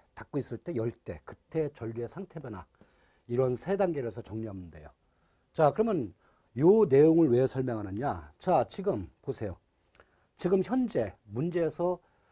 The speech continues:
어, 현재 스위치가 일하고 삼, 그러니까 일하고 삼이란 건 지금 전원이 이렇게 연결이 돼 있다는 얘기거든, 지금. 그죠? 그러면 이 상태에서 이제 이 상태로 갔다는 얘기거든. 근데 스위치를 갖다가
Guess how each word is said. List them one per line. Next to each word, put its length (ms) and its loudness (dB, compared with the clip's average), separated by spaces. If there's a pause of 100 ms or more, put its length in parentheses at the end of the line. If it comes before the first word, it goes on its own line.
(180)
어, 640 -8 (260)
현재 340 0
스위치가 460 -4 (160)
일하고 340 -2
삼, 280 -8 (360)
그러니까 200 -4
일하고 200 2
삼이란 360 -2
건 120 -2
지금 360 -6
전원이 420 -4
이렇게 320 -4
연결이 320 -8
돼 140 -14
있다는 320 -2
얘기거든, 400 -10
지금. 200 -12 (1200)
그죠? 260 -6 (100)
그러면 300 -2 (520)
이 140 0
상태에서 680 0
이제 140 -2
이 120 0
상태로 300 -6
갔다는 380 -10
얘기거든. 400 -14 (500)
근데 340 -2
스위치를 440 -8
갖다가 420 -8